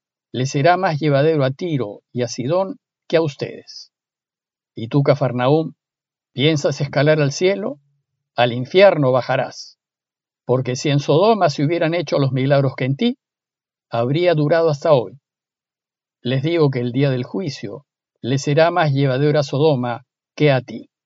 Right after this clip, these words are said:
El contexto del relato de hoy es el siguiente. Después de dar instrucciones a sus discípulos y de enviarlos a que vayan a todos los pueblos de la región a anunciar la buena noticia,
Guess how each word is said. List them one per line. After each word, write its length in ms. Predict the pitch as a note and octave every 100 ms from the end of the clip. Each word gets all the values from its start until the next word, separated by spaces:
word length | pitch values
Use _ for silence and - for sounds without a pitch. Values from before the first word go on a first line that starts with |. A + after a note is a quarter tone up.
| _ _ _ _ _ _ _ _ _ _ _ _ _ _ _ _ _ A#2+
El 140 | C3+
contexto 460 | C#3+ D#3 B3+ - G3+
del 120 | D#3
relato 380 | D#3 G3+ F#3+ D#3
de 80 |
hoy 180 | E3 F3
es 140 | D#3 C#3+
el 100 | B2+
siguiente. 600 | D3+ F3+ B2+ - - _ _ _ _ _ _ _ _
Después 380 | G#2+ C#3 F#3 F#3
de 80 | F#3
dar 160 | F#3+
instrucciones 680 | F#3+ D3+ D3+ C#3+ F3+ F#3+ C3+
a 60 | C3
sus 220 | F3 D3+
discípulos 720 | C#3+ F#3 D#3 C#3+ B2+ B2+ -
y 120 | - C3
de 80 |
enviarlos 640 | B2+ A#2+ D3+ G3 F#3 D3 C#3+
a 60 |
que 120 | B2 C3
vayan 380 | E3+ E3+ D3+
a 80 | C3
todos 260 | C#3+ E3 C#3+
los 160 | C3
pueblos 320 | - D#3+ D3+ C3+
de 80 |
la 100 | C3 A#2
región 500 | B2 - E3 D3 B2
a 40 |
anunciar 460 | A#2+ A#2+ - D3+ B2
la 100 | A#2
buena 280 | C3+ C3+
noticia, 600 | D3 D3 D3+ C#3+ C#3+ C#3